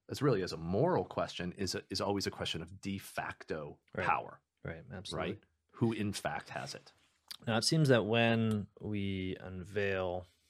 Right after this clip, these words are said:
Speaker 2: <laughs> that sounds a little dramatic, when we do our very best to sort of talk about this is what a tyranny looks like, it's inevitable that we recognize, as we've said from the beginning, that we are living under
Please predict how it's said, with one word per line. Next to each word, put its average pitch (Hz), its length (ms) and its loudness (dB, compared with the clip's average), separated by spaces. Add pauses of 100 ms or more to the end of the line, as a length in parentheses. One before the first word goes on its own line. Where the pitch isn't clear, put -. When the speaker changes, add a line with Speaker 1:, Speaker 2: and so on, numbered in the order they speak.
(400)
Speaker 2:
<laughs> - 600 -10
that 98 120 -4
sounds 92 220 -2
a 90 40 -4
little 82 120 0
dramatic, 82 420 -10 (120)
when 107 120 -4
we 117 60 2
do 160 120 10
our 160 80 12
very 147 140 12
best 113 400 8
to 104 80 0
sort 98 160 0
of 92 80 -4
talk 107 320 4
about 92 380 0
this 98 140 -4
is - 60 -4
what 82 80 -2
a 82 40 -4
tyranny 82 340 -2
looks 113 300 0
like, 82 280 -2 (440)
it's - 100 -8
inevitable 123 440 10
that 98 160 6
we 95 100 2
recognize, 87 800 -2
as - 120 -8
we've - 100 -8
said 76 180 -2
from 76 100 -8
the 78 60 -6
beginning, 110 380 8
that 95 220 0
we 107 200 2
are 87 120 2
living 85 320 -4
under 85 440 -6